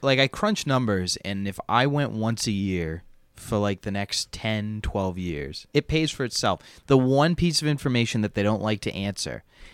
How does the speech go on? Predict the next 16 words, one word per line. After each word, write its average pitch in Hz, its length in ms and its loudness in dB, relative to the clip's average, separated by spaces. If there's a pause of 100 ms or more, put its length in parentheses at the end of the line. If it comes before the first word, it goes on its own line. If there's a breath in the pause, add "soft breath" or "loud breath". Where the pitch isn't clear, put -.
(100)
is 107 240 0
their 107 220 2
big 127 280 2
sell 156 360 4
is, 101 160 0
is 95 140 -4
you 98 80 -4
gain 110 280 0
these 107 160 0
points 98 380 -2
over 87 200 -2
a 82 60 -8
course 90 280 -6
of - 80 -12
a 90 40 -4
year, 78 340 -6